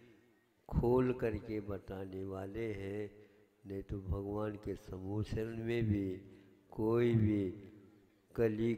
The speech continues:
कली खोल खोल करके गंधर्व परमेष्ठी को इसलिए रख रखा है।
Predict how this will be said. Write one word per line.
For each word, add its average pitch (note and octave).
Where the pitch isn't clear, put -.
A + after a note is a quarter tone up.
कली G#2+
खोल A#2
खोल G#2+
करके G#2
गंधर्व G#2+
परमेष्ठी A2
को A2+
इसलिए A2
रख A2
रखा G#2
है। F#2